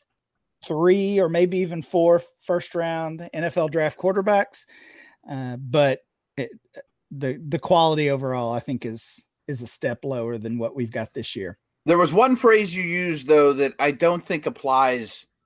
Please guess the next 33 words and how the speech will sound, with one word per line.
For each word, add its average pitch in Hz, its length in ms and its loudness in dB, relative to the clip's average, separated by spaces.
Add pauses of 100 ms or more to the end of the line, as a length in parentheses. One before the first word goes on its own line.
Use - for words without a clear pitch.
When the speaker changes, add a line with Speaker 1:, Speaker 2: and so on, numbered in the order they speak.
(120)
Speaker 2:
during 135 280 0
a 120 40 2
rookie 113 280 -2
draft 98 420 -4
in 113 260 -4
real 127 300 2
time 113 380 0
and 107 140 -8
when 110 140 -6
you're 104 180 -6
actually 104 320 -6
making 104 280 -8
trades 92 640 -4
is 107 420 -2 (460)
a 127 100 6
random 131 640 4
future 123 360 -2
first. - 500 -4 (800)
Because 135 500 2
at 165 120 4
least 226 240 2
this 180 160 -2
upcoming 147 420 2
year, 90 320 -6
a, 127 260 0
a 131 160 -2
future 156 520 -2
nineteen 123 640 -2
first. 87 400 -10
Because 135 240 -6
I 156 80 2
really 220 300 2
think 160 380 -6